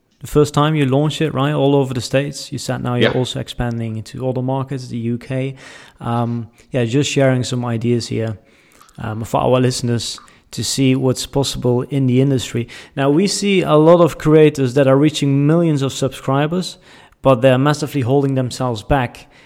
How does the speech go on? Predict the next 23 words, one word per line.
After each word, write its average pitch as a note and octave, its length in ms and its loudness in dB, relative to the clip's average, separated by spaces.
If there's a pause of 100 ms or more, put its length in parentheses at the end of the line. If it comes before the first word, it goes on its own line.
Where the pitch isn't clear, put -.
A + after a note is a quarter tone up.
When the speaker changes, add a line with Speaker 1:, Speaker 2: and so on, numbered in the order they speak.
(220)
Speaker 1:
because C3 280 -2
they C3+ 100 0
don't C3+ 220 2
want B2 160 -2
to B2+ 100 -6
build A#2+ 240 0
a A2+ 40 -8
team B2+ 440 -4
or A2+ 340 -4
invest A#2+ 400 -4
in B2 140 -2
business B2 420 -8
education. A2 640 -8
What E3 240 0
will D3+ 100 -2
you D3 300 -4
tell, B2 440 -6
what D3 260 -6
will C#3 80 -2
you A#2+ 100 -2
tell A2+ 220 -6
those G#2 180 -8
people? - 360 -10